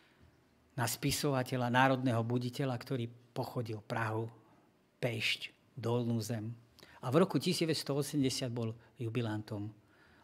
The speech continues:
unesco. Čo takto Louis Braille? Koľko by ste vsadili na neho, ktorý pet-, ako pätnásťročný oslepol a vynašiel Braillové písmo, teda bolo nazvané, že? Písmo pre nevidomých.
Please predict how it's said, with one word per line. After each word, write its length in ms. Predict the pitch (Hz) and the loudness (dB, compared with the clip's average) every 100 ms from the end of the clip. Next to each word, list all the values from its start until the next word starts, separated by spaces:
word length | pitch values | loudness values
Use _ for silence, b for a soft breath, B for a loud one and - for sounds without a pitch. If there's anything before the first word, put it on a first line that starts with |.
| - | -12
unesco. 480 | 85 - - - - _ _ _ _ _ _ B B B B B B | -10 -8 -10 -10 -18 _ _ _ _ _ _ B B B B B B
Čo 200 | - 123 | -4 0
takto 320 | 151 131 - 123 | 2 2 2 4
Louis 320 | 127 127 113 | 6 4 2
Braille? 480 | 135 143 127 107 - B B B B _ _ _ _ _ | 0 2 0 -2 -10 B B B B _ _ _ _ _
Koľko 260 | - 180 196 | -8 0 2
by 60 | 196 | 4
ste 160 | - 180 | 2 0
vsadili 480 | - 180 202 202 196 | 2 2 2 2 2
na 120 | 190 | 2
neho, 240 | 185 147 98 - - B B B | 2 2 0 -8 -20 B B B
ktorý 240 | - 151 117 | -2 0 2
pet-, 240 | 139 143 | 0 0
ako 240 | 139 - | -2 0
pätnásťročný 1000 | 120 139 - 143 120 127 123 - 120 98 - B B B B B 127 | 2 2 2 0 2 0 0 -2 -2 -2 -8 B B B B B -6
oslepol 640 | 117 - 143 139 147 151 151 - - _ _ _ _ _ _ _ _ - | -4 0 -2 -2 -2 -2 -2 -8 -20 _ _ _ _ _ _ _ _ -8
a 20 | 104 | -4
vynašiel 560 | 110 117 - 120 113 | 0 0 -2 -4 -4
Braillové 400 | 113 113 117 117 | -4 -4 -2 -4
písmo, 560 | 113 107 98 - - - | -4 -6 -4 -8 -10 -14
teda 240 | - - | -12 -12
bolo 240 | - 110 107 | -14 -12 -6
nazvané, 480 | 104 104 92 - | -6 -6 -8 -12
že? 160 | - 135 - - _ B B B B _ | -14 -14 -16 -20 _ B B B B _
Písmo 400 | 113 98 120 113 | -6 -4 -4 -2
pre 160 | 113 101 | -2 -2
nevidomých. 560 | 98 98 98 92 - | -4 -6 -10 -14 -18